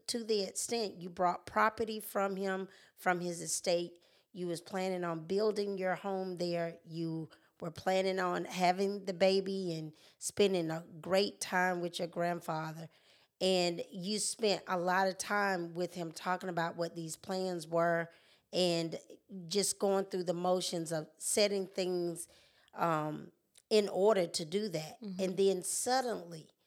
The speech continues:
Speaker 1: just out of nowhere, he caught covid and he passed away. And it was very devastating to you. I know, to the point that you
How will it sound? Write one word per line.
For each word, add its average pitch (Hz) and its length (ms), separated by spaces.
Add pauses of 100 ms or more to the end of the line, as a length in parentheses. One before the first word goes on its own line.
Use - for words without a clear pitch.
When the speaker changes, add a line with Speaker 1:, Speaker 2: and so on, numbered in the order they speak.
(420)
Speaker 1:
just 175 300
out 175 160
of 175 80
nowhere, 170 420
he 156 160
caught 170 400
covid 165 560
and 156 160
he 151 140
passed 156 460
away. 143 340 (280)
And 170 120
it 175 60
was 170 160
very 208 320
devastating 170 800
to - 160
you. 160 280 (360)
I 175 120
know, 185 260
to 180 240
the 170 120
point - 540
that 156 280 (560)
you 202 340